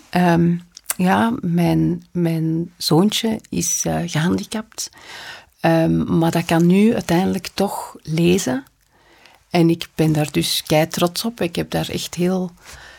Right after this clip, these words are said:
veel energie samen met mijn vrouw in gestoken. En ja, wij zijn gewoon kei blij. En hij ontdekt nu het lezen. En dan, oké, wauw, fantastisch. En dan nadien komen echt mensen naar mij van, "Goh, kunnen we nu geloven? Die zit twee bureaus verder als ik.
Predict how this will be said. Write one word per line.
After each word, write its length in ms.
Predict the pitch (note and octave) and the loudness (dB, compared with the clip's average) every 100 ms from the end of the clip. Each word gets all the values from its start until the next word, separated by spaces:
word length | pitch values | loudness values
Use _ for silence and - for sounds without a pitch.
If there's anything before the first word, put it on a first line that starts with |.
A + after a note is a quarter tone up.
| _ | _
veel 280 | - E3 F3+ | -2 2 4
energie 480 | F3 E3 C#3+ F3+ G3+ | 6 6 4 2 2
samen 260 | G#3 F3+ F#3+ | 2 0 2
met 100 | F#3+ | 2
mijn 160 | E3+ | 2
vrouw 420 | D3 D3+ D#3 F3 | 2 2 2 2
in 140 | G3 F#3+ | 2 0
gestoken. 580 | F#3 - F3+ F#3 G#3 D#3+ | -2 0 0 0 0 0
En 260 | D#3+ E3+ | 0 -2
ja, 220 | F3 D3+ F3 | -2 0 0
wij 100 | F#3+ | 2
zijn 200 | F#3 F3 | 2 2
gewoon 260 | F3 F#3 - | 2 0 0
kei 260 | F#3+ F#3 | 0 2
blij. 400 | F3 F3 F3+ G#3 | 2 0 0 2
En 140 | G3 F3 | 2 2
hij 120 | E3 | 4
ontdekt 520 | E3+ E3+ E3+ F#3 - | 4 4 2 0 0
nu 220 | F#3+ G3 | 2 2
het 180 | G3 F3+ | 2 0
lezen. 540 | E3 E3 F3 F3 F3+ F3 _ _ _ _ _ - - - - - - - - | 2 4 2 0 -6 -10 _ _ _ _ _ -14 -12 -12 -18 -20 -20 -20 0
En 180 | F3 | 4
dan, 300 | F3 E3+ F3 - - - | 6 6 2 -4 -20 -20
oké, 460 | - E3+ F3 E3+ G#3 | -16 -2 4 6 4
wauw, 360 | D3+ D#3 G3+ F#3 | 4 2 2 2
fantastisch. 800 | - D3 D#3 F#3+ - - - - _ F3 F3 - - - | 0 -2 -2 -2 -2 -4 -4 -6 _ -8 -8 -20 -20 -14
En 180 | - F#3+ | 0 2
dan 160 | E3+ E3 | 4 4
nadien 520 | E3+ D#3+ E3+ F#3+ A3+ | 4 4 4 6 4
komen 260 | - F3+ F3+ | 4 4 2
echt 180 | - - | 0 0
mensen 260 | G3 - | 0 -2
naar 80 | F#3 | -2
mij 160 | F#3 F3+ | -2 -4
van, 200 | F#3 F3+ | -6 -8
"Goh, 180 | - - | -8 -4
kunnen 200 | G#3+ G3+ | -2 0
we 60 | |
nu 80 | G3 | 0
geloven? 420 | G3 G3+ A#3+ A#3+ | 0 0 0 0
Die 120 | A3+ | 0
zit 180 | G#3 G3+ | -2 -2
twee 240 | - A#3 A#3+ | -2 0 2
bureaus 400 | A3 A3+ A3+ - | 2 2 2 0
verder 280 | A#3 G#3+ G#3+ | 0 0 -2
als 160 | G3+ | -2
ik. 140 | B3+ | -4